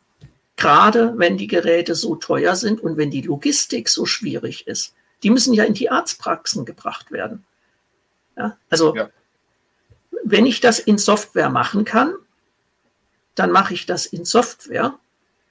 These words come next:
Speaker 1: Zumal wir ja im Moment auch eine Chip-Mangelkrise haben. Ja? Also,
Speaker 2: Mhm.
Speaker 1: <laughs> wir, es, es gibt da so viel Witziges. Die Leute kommen im Moment mit din A vier Blättern von ihren Krankenkassen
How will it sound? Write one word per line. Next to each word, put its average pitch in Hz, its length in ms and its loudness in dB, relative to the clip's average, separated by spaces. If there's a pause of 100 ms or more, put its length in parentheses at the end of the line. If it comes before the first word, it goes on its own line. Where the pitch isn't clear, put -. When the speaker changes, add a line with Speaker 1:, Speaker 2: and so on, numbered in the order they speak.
(600)
Speaker 1:
Zumal 185 440 4
wir 170 100 4
ja 156 180 2
im 156 160 -2
Moment 135 600 -4
auch 143 140 -4
eine 131 140 -6
Chip-Mangelkrise 160 1500 -2
haben. - 320 -12 (380)
Ja? - 240 -10 (540)
Also, 165 320 4
Speaker 2:
Mhm. 101 260 -12 (500)
Speaker 1:
<laughs> - 540 -12
wir, - 260 2 (720)
es, - 140 -4
es - 180 -6
gibt 214 200 0
da 156 60 6
so 156 140 4
viel 214 300 2
Witziges. - 640 -2 (440)
Die 180 100 0
Leute 165 540 6
kommen 240 420 2
im 170 200 -4
Moment 143 720 -2 (140)
mit 180 180 2
din 208 160 4
A 202 80 2
vier 294 300 2
Blättern 226 500 0
von - 220 -4
ihren 185 260 -2
Krankenkassen 220 960 -2